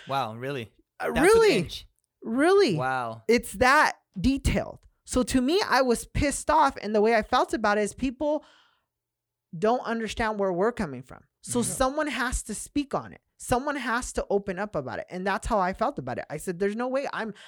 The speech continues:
Speaker 2: I'm gonna talk about this because how can Walmart, Target, all these places have lines of people? There's no separation."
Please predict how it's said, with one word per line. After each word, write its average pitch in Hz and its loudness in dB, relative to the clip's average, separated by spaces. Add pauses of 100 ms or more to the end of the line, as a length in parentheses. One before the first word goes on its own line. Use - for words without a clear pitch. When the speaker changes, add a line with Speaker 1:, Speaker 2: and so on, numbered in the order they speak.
(100)
Speaker 2:
I'm 196 -2
gonna 254 2
talk 294 0
about 185 0
this 170 -8
because - -6 (220)
how 254 2
can 311 -4
Walmart, 190 2 (260)
Target, 202 2 (160)
all 262 4
these 285 -4
places 247 -2
have 196 -2
lines 214 -4
of 214 -6
people? 208 -2
There's 175 -4
no 208 -2
separation." 208 -4